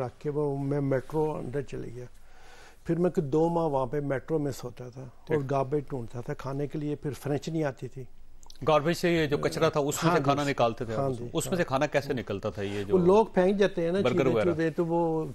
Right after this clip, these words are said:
Speaker 1: चीज़ें आदमी ढूंढ लेता, कभी मिल जाता था, कभी नहीं मिलता था।
Speaker 2: ठीक,
Speaker 1: हम्म, तो मैं
Speaker 2: ठीक।
Speaker 1: बिल्कुल ऐसे पतला होता था, बिल्कुल।
Speaker 2: ठीक।
Speaker 1: तो ऐसे मैंने सारी लाइफ की। फिर मुझे सफाई का काम मिल गया, एक घंटा इधर करना सफाई का, एक इधर करना। फिर वो एक फैशन का ऑफिस था,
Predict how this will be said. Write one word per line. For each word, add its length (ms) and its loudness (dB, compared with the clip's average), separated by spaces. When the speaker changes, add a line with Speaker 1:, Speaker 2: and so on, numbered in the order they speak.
Speaker 1:
चीज़ें 240 4
आदमी 320 2
ढूंढ 240 0
लेता, 220 0
कभी 120 0
मिल 200 2
जाता 260 4
था, 100 4
कभी 240 0
नहीं 120 -2
मिलता 320 -4
था। 200 -12
Speaker 2:
ठीक, 100 -6
Speaker 1:
हम्म, 140 -8
तो 160 -2
मैं 120 0
Speaker 2:
ठीक। 80 -4
Speaker 1:
बिल्कुल 260 -2
ऐसे 220 -2
पतला 300 -6
होता 260 -8
था, 100 -8
बिल्कुल। 340 -12
Speaker 2:
ठीक। 120 -6
Speaker 1:
तो 360 4
ऐसे 400 4
मैंने 240 6
सारी 260 0
लाइफ 280 4
की। 200 -2
फिर 220 0
मुझे 840 0
सफाई 420 -2
का 140 0
काम 240 -2
मिल 160 -2
गया, 280 -4
एक 160 -4
घंटा 260 0
इधर 240 -4
करना 280 -6
सफाई 340 -8
का, 120 -6
एक 160 -6
इधर 240 -4
करना। 300 -6
फिर 160 -4
वो 160 0
एक 140 -2
फैशन 500 0
का 140 0
ऑफिस 260 -6
था, 200 -8